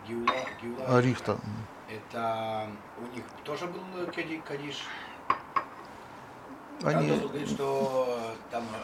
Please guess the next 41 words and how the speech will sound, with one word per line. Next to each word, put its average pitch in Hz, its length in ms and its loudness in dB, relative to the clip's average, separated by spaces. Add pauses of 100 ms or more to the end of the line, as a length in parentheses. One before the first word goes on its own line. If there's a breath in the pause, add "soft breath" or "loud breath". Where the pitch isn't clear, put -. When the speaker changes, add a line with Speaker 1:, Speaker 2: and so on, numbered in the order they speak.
Speaker 1:
Ашкивейну, 143 560 -4
там 123 280 0
Speaker 2:
У 175 40 6
Speaker 1:
и - 40 2
Speaker 2:
тебя 160 240 12
Speaker 1:
там 151 120 6
Speaker 2:
Кадиш 170 380 8
не 160 100 6
является 143 500 10
Геула 120 340 10
Арихта. 143 500 2 (120)
Speaker 1:
Я 117 120 -4
не 127 80 -6
знаю, 127 280 -2
там 123 120 -2
написано 120 280 6
Speaker 2:
Да. 117 140 0
Speaker 1:
какая-то 117 340 -6
Геула, 113 320 -4 (440)
восхваление. 202 680 -4
Speaker 2:
Да, 120 380 8
на 117 160 6
самом 160 240 8
деле, 147 400 10
насколько 127 680 2
я 120 140 8
помню, 131 500 4
э, 113 280 6
это 123 160 6
обсуждается, 127 760 8
не 123 80 8
в - 80 0
Тосфот, 131 440 8
это, 117 220 2
э, 113 340 4 (540 loud breath)
обсуждает 123 640 10
Аруха 123 360 8
Шулхан, 175 640 6
стоит 139 320 4
туда, 127 280 6
э, 120 360 4